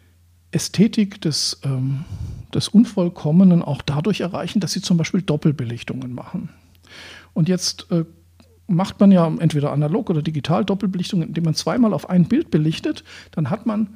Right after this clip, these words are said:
ziemlich zufällig und nicht unbedingt immer herv-, äh, voraussagbare Farben, Strukturen und, äh, ja,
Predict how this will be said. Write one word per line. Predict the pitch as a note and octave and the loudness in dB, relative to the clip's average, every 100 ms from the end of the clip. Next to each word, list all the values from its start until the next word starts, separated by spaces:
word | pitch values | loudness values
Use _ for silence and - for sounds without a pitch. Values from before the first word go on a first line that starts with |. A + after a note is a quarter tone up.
| - - _ _ | -18 -20 _ _
ziemlich | - A3 A3+ - | -2 0 0 -2
zufällig | - G#3+ - G3+ G3+ | 0 2 4 4 4
und | - E3 D#3+ | 2 0 6
nicht | F3 F#3+ - - | 10 10 6 4
unbedingt | A3 A3+ F#3 F#3 F#3+ - | 6 6 4 4 2 0
immer | - F3 F3 E3+ | 4 4 4 2
herv-, | - D#3+ - - - | 0 -2 -4 -14 -4
äh, | D#3+ | -2
voraussagbare | - D3+ D3 E3+ - D#3 - C#3+ D3 F3 D#3+ | 2 4 4 4 2 0 0 -2 0 -2 -2
Farben, | - - C#3+ F3 F#3 | -6 -6 -2 2 2
Strukturen | - F#3 - - G3 G3 F3+ E3 | 2 -6 0 6 6 6 2 2
und, | D3 D3 - - | 0 -2 -4 -6
äh, | D3 C#3+ C#3+ | -4 -4 -6
ja, | C#3+ B2 C3+ | -8 -8 -8